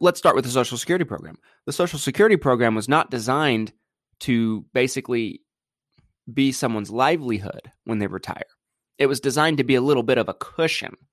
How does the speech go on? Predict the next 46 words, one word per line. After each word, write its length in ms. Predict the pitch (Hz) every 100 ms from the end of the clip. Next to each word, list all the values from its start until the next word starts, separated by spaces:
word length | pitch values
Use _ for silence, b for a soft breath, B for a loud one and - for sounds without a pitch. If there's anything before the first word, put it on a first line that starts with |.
| _ _ _ _ _ -
It 80 | 120
was 160 | 123
designed 680 | 139 127 156 170 135 123 120
for, 260 | 135 123 -
you 80 | 123
know, 80 |
you 240 | 113 131 147
have 440 | 139 120 113 107 _ _ _ -
your 180 | 127 131
life 240 | 131 123
savings 540 | - 135 127 120 117
or 60 | 110
your 180 | 117 127
retirement 560 | 120 - 127 123 113 -
in 160 | 117
the 60 | 95
bank, 580 | 92 143 147 98 - -
or 100 | 123
you 60 | 104
have 100 | 98
a 60 |
pension, 680 | - - 156 160 - 101 90 b b b -
and 280 | 127 120 117
Social 300 | 143 143 131
Security 380 | 131 147 131
was 140 | 113 110
just 180 | 117 113
like 140 | 107
a 40 |
little 200 | 107 113
bit 100 | 104
of 100 | 107
a 40 | 101
cushion 460 | - 143 135 120 107
to 40 |
kinda 240 | - 113
help 320 | 104 107 98 - _ _ _ -
make 180 | 123 117
it 60 |
a 40 | 110
little 180 | 120 110
bit 120 | 107
more 140 | 101
comfortable 540 | - - 143 - 104 95
for 260 | -
you. 80 | 110